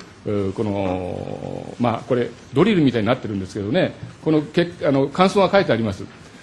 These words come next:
それでね、この感想はですね、本当に子どもたちっていうのは、まさに純真ですから、勉強したことをそのままきちっとこう反応すると思うんですよ。で、書いてあるのはね、僕は、あ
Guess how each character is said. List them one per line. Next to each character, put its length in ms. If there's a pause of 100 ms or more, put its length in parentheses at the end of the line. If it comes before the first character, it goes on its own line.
(140)
そ 80
れ 60
で 100
ね、 200
こ 100
の 200
感 220
想 140
は 100
で 60
す 140
ね、 60
本 120
当 100
に 60
子 100
ど 60
も 100
た 120
ち 60
っ 20
て 100
い 20
う 40
の 60
は、 240 (180)
ま 80
さ 80
に 180
純 180
真 120
で 80
す 80
か 80
ら、 80
勉 180
強 80
し 60
た 80
こ 100
と 80
を 40
そ 100
の 80
ま 160
ま 20
き 80
ち 120
っ 40
と 100
こ 220
う 20
反 240
応 100
す 100
る 60
と 80
思 100
う 20
ん 40
で 80
す 100
よ。 160 (440)
で、 160
書 120
い 80
て 80
あ 40
る 60
の 140
は 80
ね、 200 (240)
僕 280
は、 260 (280)
あ 1400